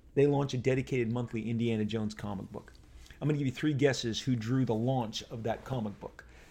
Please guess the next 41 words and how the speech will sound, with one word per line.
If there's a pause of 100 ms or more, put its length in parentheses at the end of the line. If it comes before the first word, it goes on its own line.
(120)
Three
guesses,
okay?
You're
first
gonna
say,
"Well,
he
<laughs>
says
George
Perez
a
lot." (480)
No. (120)
He
says
Walt
Simonson
a
lot.
No. (420)
To
my
knowledge,
one
of
the
only (600)
a-, (100)
adapt-, (120)
adapted
works (640)
to
his
credit (880)
is
by
who
other